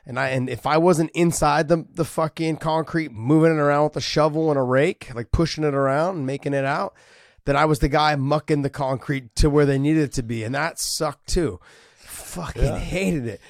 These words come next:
Speaker 1: I hated concrete. I did that for one summer. I was like, "Never doing concrete ever again. Ever."
Speaker 2: Dude.
Speaker 1: I would
Speaker 2: I, I
Speaker 1: roof,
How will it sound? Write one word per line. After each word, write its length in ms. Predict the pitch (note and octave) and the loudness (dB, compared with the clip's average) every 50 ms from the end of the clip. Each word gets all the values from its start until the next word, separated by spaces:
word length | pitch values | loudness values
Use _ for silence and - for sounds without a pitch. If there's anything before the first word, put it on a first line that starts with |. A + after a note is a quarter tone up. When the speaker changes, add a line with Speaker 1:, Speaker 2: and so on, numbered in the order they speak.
| - - - | -20 -20 -10
Speaker 1:
I 180 | - C3+ D3 D#3 | -4 -2 -2 -2
hated 500 | D3 B2+ B2+ C3+ D3+ D#3 D#3+ D#3 D#3 C#3+ | -2 -4 -4 -2 0 0 0 0 0 -2
concrete. 480 | - D3 D3 D3 D3+ C#3+ - D#3 D#3+ D#3 | -2 -2 0 0 0 0 0 0 0 0
I 40 | D3 | 0
did 120 | C3 C3 C3 | 0 0 0
that 140 | D3+ C#3+ - | -2 -2 -2
for 100 | - C#3 | -2 -4
one 220 | C3+ C#3 C#3 C3+ | 0 0 -2 -2
summer. 240 | - D#3 D3 D3 C#3+ | 0 -2 0 0 0
I 40 | C3 | 0
was 80 | A2+ G#2 | -2 -4
like, 120 | A2 G2+ | -8 -8
"Never 420 | G#2 G#2+ A2 A#2 A2+ A2 G2 G#2+ G2 | -8 -8 -6 -6 -6 -6 -8 -8 -8
doing 200 | G#2+ G#2 G2+ G2 | -8 -8 -8 -8
concrete 400 | - A2+ G#2+ G2+ - - G2+ F#2+ | -8 -8 -10 -10 -8 -10 -10 -10
ever 180 | G2 F#2+ F#2+ | -10 -10 -12
again. 280 | F#2+ F2+ F#2+ F2 E2+ E2 _ _ _ - A#2+ | -12 -14 -14 -16 -18 -18 _ _ _ -10 -8
Ever." 340 | B2 B2+ G2+ G#2 F#2+ - - | -6 -6 -8 -10 -14 -16 -16
Speaker 2:
Dude. 200 | F2 F2 F2+ F2+ - - - - _ _ _ _ - | -16 -14 -14 -14 -16 -18 -20 -20 _ _ _ _ -6
Speaker 1:
I 120 | - C3 D#3 | -2 0 2
would 140 | D3+ C3+ A#2+ | 2 2 2
Speaker 2:
I, 40 | |
I 40 | A#2+ C#3+ | 4 4
Speaker 1:
roof, 420 | F3+ G#3+ A#3 A#3 G#3 - - - | 4 4 4 4 2 2 -2 -8